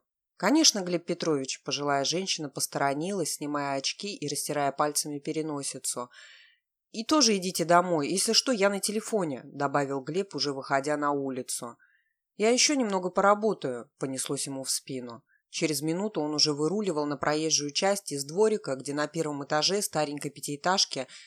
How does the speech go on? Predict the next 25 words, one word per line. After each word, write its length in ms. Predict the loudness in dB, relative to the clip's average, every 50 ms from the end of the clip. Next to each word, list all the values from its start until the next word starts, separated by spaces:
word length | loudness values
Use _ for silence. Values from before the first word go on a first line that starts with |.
| -18 _
находилась 580 | -12 -2 0 2 2 2 2 2 2 4 2 2
его 200 | 0 0 -2 0
контора. 720 | 2 2 2 2 0 0 0 2 2 2 2 0 -4 -8 _ -20 -8 0
Ещё 220 | 2 4 4 4
через 260 | 2 0 0 -2 -2
пятнадцать 480 | -4 -4 2 4 4 4 4 2 0 -2
минут 320 | -2 -2 -2 -2 -4 -6
подъезжал 400 | -8 -8 -6 2 6 8 8 8
к 100 | 6 4
дворцу 320 | 4 4 4 4 2 -4 -6
спорта 480 | -6 -2 0 0 0 2 4 4 6
"Олимп", 400 | 6 6 4 0 -2 -2 -4 -6 -10
удачно 460 | -10 -2 2 4 4 4 4 2 0 0
миновав 500 | -2 0 2 2 4 4 4 2 2 -2
традиционные 760 | -6 -8 -6 -6 -4 -2 0 0 0 0 0 0 -2 -4
вечерние 540 | -4 -4 -4 -2 -2 -2 -2 -2 -4 -6 -6
пробки. 640 | -4 -2 0 0 0 0 -2 -6 -10 -10 -10 -10 -12 _ _ _ -20 _ _ _ _ _ _ _ _ _ -2
На 140 | 2 4
лавочке 440 | 6 8 6 6 4 0 -4 -4 -4
возле 240 | -4 -4 -2 0 2
забора 480 | 4 6 6 6 6 4 2 2 4 2
сидел 420 | 2 0 0 0 0 0 2 2
его 220 | 0 0 0 -2
восьмилетний 640 | 0 2 2 2 2 2 0 0 0 0 -2 -4 -6
племянник. 800 | -4 -4 -4 -2 0 0 0 0 0 0 -4 -6 -8 -10 _